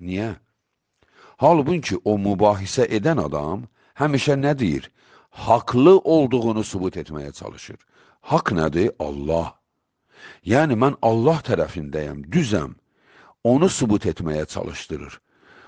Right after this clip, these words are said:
Bax, görürsən, işin zahiri yaxşıdır. Hə, haqqı sübut etməyə çalışır.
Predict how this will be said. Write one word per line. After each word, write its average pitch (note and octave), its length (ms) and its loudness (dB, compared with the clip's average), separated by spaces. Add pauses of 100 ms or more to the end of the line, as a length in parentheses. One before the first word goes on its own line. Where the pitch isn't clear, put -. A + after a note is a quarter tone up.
(420)
Bax, G2 240 -2
görürsən, C3 540 2
işin E3+ 300 0
zahiri C3 580 2
yaxşıdır. - 580 -6 (180)
Hə, D#2+ 340 -4
haqqı - 380 -10
sübut A#2 340 0
etməyə D2+ 340 -4
çalışır. - 460 -16